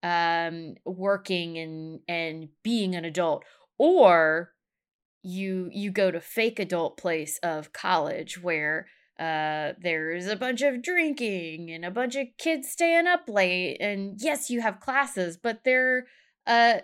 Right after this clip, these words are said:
you know, just a portion of time. And then, yes, they're studying and prepping for those classes, but people kind of vary on how much they focus on that part, right? Uh, they even vary in how much they go to class. So, so,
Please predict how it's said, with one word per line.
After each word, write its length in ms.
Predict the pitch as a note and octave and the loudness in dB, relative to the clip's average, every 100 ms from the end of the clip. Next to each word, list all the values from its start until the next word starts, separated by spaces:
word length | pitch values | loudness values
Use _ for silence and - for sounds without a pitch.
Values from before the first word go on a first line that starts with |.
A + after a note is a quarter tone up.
| - | -8
you 260 | A#3+ C4 A#3 | -10 -4 -2
know, 100 | A3 | -2
just 240 | D4 D4+ | -4 -2
a 40 | D4 | -2
portion 400 | D4+ D4 D4 C#4 | 4 2 2 -4
of 100 | C4+ | -4
time. 360 | D4+ C#4+ A3 | 0 2 2
And 100 | G3 | 0
then, 120 | G3 G#3 | -4 0
yes, 200 | A#4+ - - | 0 2 -2
they're 120 | G3 | -2
studying 640 | F#3+ - F#3 F#3+ F#3 F3+ | -2 2 2 2 -2 -4
and 120 | E3 | -6
prepping 360 | - F#3 F#3 E3+ | -4 -2 -2 -6
for 120 | E3+ | -6
those 180 | D#3 D#3+ | -4 -4
classes, 420 | D#3 D3+ - A#3+ | -2 -2 -4 -6
but 180 | D4+ D4+ | -6 -6
people 280 | B4 B4 F#4+ | -10 -6 -8
kind 220 | - F3+ | -6 -6
of 60 | D#3+ | -4
vary 380 | D#3+ C#3 D3 D3 | -4 -4 -4 -6
on 140 | D#3+ | -6
how 160 | E3 D#3 | -6 -6
much 300 | D#3+ D#3+ - | -6 -8 -4
they 120 | E3 | -4
focus 440 | - C#3+ C#3+ D#3+ | -2 -6 -6 -4
on 180 | E3 D#3+ | -2 0
that 200 | D#3 D3 | 0 0
part, 320 | - D#3+ A#3+ | 0 2 4
right? 360 | G3 F3+ C4 A#3+ - - _ _ _ _ _ _ A3+ | 8 8 6 2 -6 -20 _ _ _ _ _ _ 4
Uh, 180 | G#3+ - | 4 4
they 160 | F#4 C#4 | 0 0
even 240 | C4 C4 | 0 0
vary 360 | C4 B3 B3+ B3 | 2 2 0 -2
in 280 | B3+ B3 - - | -4 -10 -16 -16
how 180 | C4 C#4+ | -10 -8
much 240 | C4 B3+ - | -8 -8 -6
they 120 | B3 | 0
go 160 | B3 | 4
to 80 | A#3+ | 4
class. 540 | A#3+ E4+ F4 G#3+ G3+ - | 2 -2 4 4 2 4
So, 160 | B3 A#3+ - - - | 6 4 -6 -20 -10
so, 380 | - C#4+ B3 | -2 0 -2